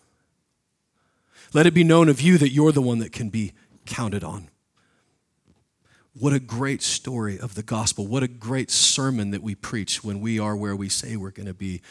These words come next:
when we do what we say we're gonna do, how we say we're gonna do it. She wasn't just dependable. She wasn't just, she was available. And that one,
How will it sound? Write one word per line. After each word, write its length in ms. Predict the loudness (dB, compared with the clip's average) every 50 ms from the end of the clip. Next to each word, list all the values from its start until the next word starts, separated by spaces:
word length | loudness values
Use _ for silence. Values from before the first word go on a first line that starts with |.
| -20 _ _
when 180 | -6 -4 -4 -2
we 100 | -4 -4
do 220 | -4 -4 -4 -2
what 160 | -4 -4 -6
we 100 | -8 -8
say 240 | -8 -8 -8 -8 -8
we're 140 | -8 -8 -8
gonna 200 | -8 -8 -8 -8
do, 280 | -8 -6 -8 -8 -8 -10 _ _ _ _
how 240 | _ -12 -10 -10 -8
we 120 | -8 -8 -8
say 280 | -8 -8 -8 -8 -12
we're 160 | -14 -14 -16
gonna 220 | -16 -16 -16 -16 -16
do 180 | -14 -16 -16
it. 100 | -16 -18 _ _ _ _ _ _ _ _ _ _ _ -20 -20 -20 -20 -14 -4
She 160 | 0 0 2
wasn't 380 | 4 4 4 4 4 0 0 0
just 440 | 2 2 4 4 2 0 -2 -8 _ _ _ _ _ -18
dependable. 600 | -16 -12 -6 -4 -2 -2 -2 -2 -2 -2 -2 -2
She 160 | -2 -4 -6
wasn't 560 | -6 -8 -8 -6 -6 -6 -8 -10 -12 -14 -10
just, 520 | -8 -4 -4 -2 -2 -2 -2 -2 -4 -8 -14 _ _ _ _ _ _ _ _ _ _ _ _ _ _ _ _ _ _ _ _ _ _ _ _ _ _ _ _ _ _ _
she 140 | -12 -10 -10
was 140 | -8 -8 -10
available. 500 | -10 -10 -12 -12 -12 -14 -14 -16 -20 -20 -20 -20 _ -20 _ _ _ _ _ _ _ _ _ -14 -14 -14 _ _ _ _ -12 -12 -12 -12 -16 -16 -20 -20 _ _
And 160 | -14 -14 -14 -10
that 320 | -6 -4 -4 -4 -4 -6
one, 260 | -6 -6 -6 -6 -8